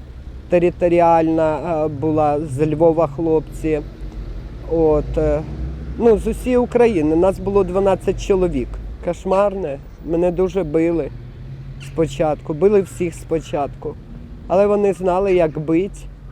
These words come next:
щоб не залишати сінці. Вони били по ниркам, по ногам. Ну, і здівались добре над нами. Я проснулася в чотири години ранку. А, ну,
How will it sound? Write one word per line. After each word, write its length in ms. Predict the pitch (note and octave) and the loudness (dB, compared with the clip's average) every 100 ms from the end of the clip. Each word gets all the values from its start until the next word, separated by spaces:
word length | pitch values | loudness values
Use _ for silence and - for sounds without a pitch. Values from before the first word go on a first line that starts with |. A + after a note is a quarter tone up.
| - | -14
щоб 240 | - D#3+ D3+ | -4 0 2
не 220 | D#3 D3+ | 2 2
залишати 580 | E3+ D#3+ E3+ F3 E3 - | 2 2 0 0 -2 -4
сінці. 680 | - E3 D3+ - - E3+ | -6 -4 -4 -4 0 2
Вони 260 | E3 D3+ D3+ | 2 2 2
били 480 | C#3 E3 D#3+ D3 C#3 - - - - - - - | 2 2 4 0 -2 -10 -14 -16 -14 -14 -12 -2
по 140 | D3+ | 2
ниркам, 720 | D#3 F3+ G3+ - E3+ D#3 D3+ D#3 - - | 4 6 4 2 0 0 0 -6 -12 -8
по 120 | D#3 | -2
ногам. 580 | D3+ D3 D#3 F3 F3 F3 - - - - - - - - | 0 0 2 2 2 -2 -8 -16 -18 -20 -20 -18 -18 -4
Ну, 140 | G#3+ A3 | 2 2
і 80 | |
здівались 560 | G3 F3 F3 F3 G3+ E3+ | 2 0 2 4 4 0
добре 420 | D3 D#3 E3+ D#3+ | 2 2 2 0
над 260 | D3 C#3 A#2 | 0 -2 -2
нами. 360 | C3+ C3 B2+ - - - - | -2 -2 -6 -10 -16 -20 -6
Я 220 | - G#3 G#3 | 2 4 4
проснулася 640 | G#3+ G3+ A3+ G#3+ G#3 - | 4 2 4 4 4 0
в 40 | F#3+ | -4
чотири 480 | - F#3+ F#3+ F#3+ F#3 | -4 -2 0 2 2
години 440 | F#3+ F3+ F3+ E3+ | 0 2 4 4
ранку. 600 | E3 F#3 A#3 - B3 A#3+ G3 - - - | 4 2 0 -2 0 0 -2 -16 -20 -8
А, 140 | - F#3+ | 2 2
ну, 400 | G#3 A3+ G3+ | 6 6 6